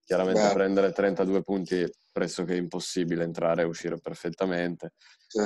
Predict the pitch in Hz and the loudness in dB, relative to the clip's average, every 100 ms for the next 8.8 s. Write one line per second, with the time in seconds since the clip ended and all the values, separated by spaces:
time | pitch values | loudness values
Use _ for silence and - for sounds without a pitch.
0 | 98 107 104 - 101 98 98 101 92 - | 0 0 0 2 4 4 4 4 2 -2
1 | 87 95 87 98 95 - - 98 - 95 | -6 -4 -2 0 0 0 0 0 0 -2
2 | 92 95 95 95 92 - 98 95 90 92 | 0 0 -2 -4 -6 -2 0 2 0 -4
3 | 90 92 92 92 95 95 95 92 95 92 | -2 0 0 0 0 0 0 2 2 0
4 | 90 - 98 98 92 104 95 95 87 95 | -2 -6 -4 -4 -4 -4 -2 -4 -2 0
5 | 87 82 85 85 - 85 - - 87 85 | 0 -2 -4 -6 -4 -6 -6 -4 -4 -2
6 | 85 - - - 113 104 95 92 - - | -4 -4 -12 -6 0 2 2 0 -4 -10
7 | 85 - _ _ _ _ _ _ 85 80 | -10 -10 _ _ _ _ _ _ -10 -6
8 | 82 82 80 80 78 80 85 | -6 -6 -8 -10 -10 -10 -8